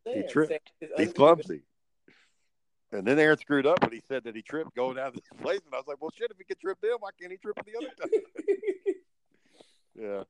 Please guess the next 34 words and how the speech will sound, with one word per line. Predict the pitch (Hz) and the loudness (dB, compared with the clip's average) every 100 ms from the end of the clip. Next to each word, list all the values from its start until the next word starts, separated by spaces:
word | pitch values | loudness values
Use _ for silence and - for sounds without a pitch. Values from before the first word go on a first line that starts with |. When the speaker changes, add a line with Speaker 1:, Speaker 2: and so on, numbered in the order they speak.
| _ | _
Speaker 2:
I | 165 | 2
Speaker 1:
that | 190 | 4
Speaker 2:
like | 196 185 | 4 0
Speaker 1:
was, | |
Speaker 2:
the, | 107 | -6
Speaker 1:
uh, | 190 | -4
Speaker 2:
I | 175 | -4
like | 196 202 | -4 -4
the, | 208 196 | -4 -4
you | 202 | -6
know | |
what | 208 | -8
the | 175 | -8
funny | - 220 | -6 -8
part | 202 202 180 | -6 -8 -6
was, | 180 175 165 | -6 -6 -6
was | 156 160 151 | -6 -6 -6
your, | 160 147 | -10 -8
um, | 143 131 _ _ _ _ _ | -10 _ _ _ _ _ _
reverse | 151 143 165 175 127 | -12 -6 -4 -4 -8
grandfathering. | 156 156 170 165 151 139 135 120 - | -6 -6 -6 -4 -4 -4 -8 -6 -2
Oh, | 180 143 _ - | -2 -2 _ -6
remember | 185 254 | 0 0
when | 247 | 0
it | |
was | 170 | -2
legal? | 196 269 180 - - - - - | -4 -2 -2 -2 -4 -8 -8 -4
That, | - _ _ - | -4 _ _ 0
that | 226 285 | 0 0
was, | 302 | -2
like, | 294 220 | -6 -6
twenty | - 262 294 277 | -14 -8 -8 -8
years | 294 320 285 | -6 -6 -6
ago. | 240 | -6